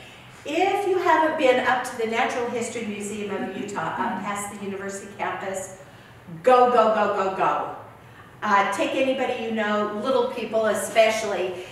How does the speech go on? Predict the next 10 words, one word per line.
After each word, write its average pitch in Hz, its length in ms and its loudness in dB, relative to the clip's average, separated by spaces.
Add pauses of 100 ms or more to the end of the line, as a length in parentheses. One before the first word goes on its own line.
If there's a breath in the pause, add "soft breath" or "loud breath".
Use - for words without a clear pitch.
(200 loud breath)
It's 294 300 -4
a 277 160 0
marvelous 294 880 2
museum 254 720 -4 (320 loud breath)
that 302 160 0
is 262 240 -2
made 208 640 -2
for 247 420 2
the 220 140 0
senses. - 1000 -2